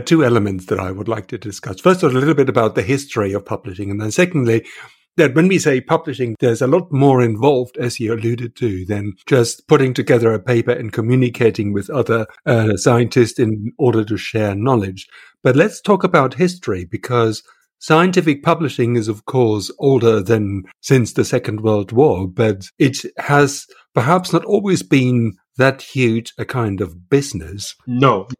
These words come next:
Speaker 1: Could you give us a little bit of a run through? Because I think that's quite interesting. So how did this turn into this kind of big business model that we
Speaker 2: Right.
Speaker 1: see today?
Speaker 2: Yeah, let me not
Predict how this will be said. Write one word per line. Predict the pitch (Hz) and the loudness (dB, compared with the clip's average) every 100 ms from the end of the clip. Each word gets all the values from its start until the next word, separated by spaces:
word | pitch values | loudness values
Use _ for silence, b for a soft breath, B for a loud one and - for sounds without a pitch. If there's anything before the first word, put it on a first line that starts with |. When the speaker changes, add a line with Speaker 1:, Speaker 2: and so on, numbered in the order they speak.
| - - - - | -12 -12 -14 -2
Speaker 1:
Could | 143 143 | 0 2
you | 135 | 2
give | 185 | 4
us | 175 160 | 4 4
a | 135 | 2
little | 156 180 | 2 2
bit | 165 | 2
of | 143 | 0
a | 135 | 2
run | 147 147 | 2 2
through? | 107 | 0
Because | 117 113 143 156 | 0 2 4 4
I | 123 | 4
think | 147 170 143 | 2 0 2
that's | 151 - | 0 0
quite | - 135 139 | 0 2 2
interesting. | 185 143 - 110 - 98 | 2 0 2 -2 -2 -4
So | 95 | -2
how | 110 170 180 | 0 2 2
did | 170 135 160 147 | -2 0 0 0
this | 135 117 | -4 -4
turn | - 139 131 | -2 0 0
into | 131 117 117 | 0 -4 -2
this | 107 104 | -2 -4
kind | - 123 107 | -4 -4 -4
of | 90 | -2
big | 107 123 - | 0 -2 -2
business | 120 123 - 98 - | 0 0 0 -6 -6
model | 95 95 95 90 b b b _ - | -8 -8 -10 -14 b b b _ 0
that | 110 104 | 0 4
we | |
Speaker 2:
Right. | 107 196 | 4 4
Speaker 1:
see | 120 107 | 2 -4
today? | 95 98 110 87 95 _ 110 | -6 -8 -8 -10 -16 _ -8
Speaker 2:
Yeah, | 110 | -6
let | 101 123 139 | -2 0 0
me | 160 160 | 2 2
not | 147 147 147 | 4 4 2